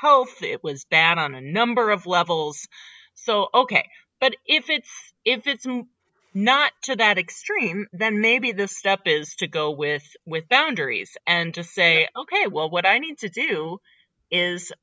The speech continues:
Speaker 1: can I actually be disciplined with, I do not use it at these times," and, like, hard, hard stop and limit yourself. Or maybe instead it's, "I only use it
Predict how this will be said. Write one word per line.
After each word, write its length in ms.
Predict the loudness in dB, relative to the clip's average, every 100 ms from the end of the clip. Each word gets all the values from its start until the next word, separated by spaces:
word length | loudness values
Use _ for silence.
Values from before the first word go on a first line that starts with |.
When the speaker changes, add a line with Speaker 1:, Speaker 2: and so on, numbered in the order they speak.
| -16 -4
Speaker 1:
can 200 | -2 2
I 80 | 4
actually 380 | 2 0 -6
be 160 | -6 -8
disciplined 760 | -6 -4 -6 -6 -12 -12 -14 -8
with, 260 | -4 -4 -6 -20 -6
I 140 | -4
do 180 | -4 -8
not 300 | -2 0 0 -6
use 240 | -12 -8
it 220 | -8 -10 -14 _ _ _ _
at 160 | -4 -2 -4
these 260 | -10 -10
times," 540 | -8 -6 -6 -12 -20 _ _ -2
and, 240 | 0 0 -4
like, 300 | -6 -6 -12 _ _
hard, 540 | -8 2 2 2 -2 _
hard 360 | 0 2 2 -2
stop 440 | 0 2 2 0 -10 0
and 520 | 2 4 2 -2 -8 -12 -14 -12
limit 380 | -4 0 0 0
yourself. 320 | -4 2 2 2
Or 120 | -2 2
maybe 340 | 4 4 4
instead 520 | 2 0 2 4 4
it's, 260 | 2 0 -14 -20 -20 -4
"I 140 | -2 -2 -4
only 400 | -2 0 0 -2
use 320 | -4 -4 0
it 140 | -2